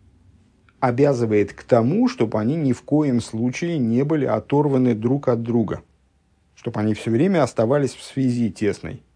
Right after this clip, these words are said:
чтобы хойшин был закреплён, прикреплён к эфоду. Галдем Рамбам,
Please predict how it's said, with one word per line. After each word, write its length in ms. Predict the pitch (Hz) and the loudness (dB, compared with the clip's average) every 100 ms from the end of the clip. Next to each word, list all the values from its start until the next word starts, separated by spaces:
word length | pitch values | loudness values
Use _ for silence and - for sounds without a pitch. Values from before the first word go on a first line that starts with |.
| _ _ _ _ _ _ _ _ _ _ _ _ _ _ _ _ | _ _ _ _ _ _ _ _ _ _ _ _ _ _ _ _
чтобы 280 | - 113 101 | -4 -2 0
хойшин 360 | 156 170 127 | 2 2 2
был 160 | 110 135 | 0 0
закреплён, 580 | 107 110 - 113 123 123 | 0 -4 -2 -2 -2 -2
прикреплён 640 | 131 120 123 - 120 135 | -2 -2 -4 -2 -2 -2
к 60 | 113 | -4
эфоду. 400 | 101 - - - _ _ _ _ _ _ _ _ _ _ _ _ _ _ _ | -6 -6 -8 -10 _ _ _ _ _ _ _ _ _ _ _ _ _ _ _
Галдем 520 | 117 123 156 143 131 | -2 2 4 4 2
Рамбам, 640 | 123 104 92 92 123 208 233 | 2 2 2 0 -2 -2 -6